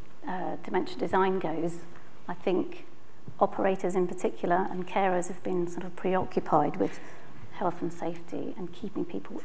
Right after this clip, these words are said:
in this kind of fear that everybody's going to escape. Um, Whereas De, De Hoogvijk kind of turns that on its head, and you're finding ways to get people out,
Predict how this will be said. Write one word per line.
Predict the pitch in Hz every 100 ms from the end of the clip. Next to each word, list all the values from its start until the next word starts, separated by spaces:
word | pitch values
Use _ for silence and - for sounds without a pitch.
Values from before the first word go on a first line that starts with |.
| -
in | 202 170 170 - -
this | - -
kind | 202
of | 196
fear | - 202 196 180
that | 180 -
everybody's | 190 185 196 190
going | - 185 175
to | 214 190 175 - - - -
escape. | - - 196 - - - - - - -
Um, | 190 185 185 180 170 - - -
Whereas | 208 185 180 175 - -
De, | - 185 175
De | - 170
Hoogvijk | 202 185 - 185 - - - -
kind | 175
of | 170 - - - - -
turns | - 190
that | -
on | 190 185
its | -
head, | - 254 185
and | 175
you're | 185
finding | 202 190 190 185
ways | 190 185
to | -
get | 202 -
people | - - 202
out, | 208 208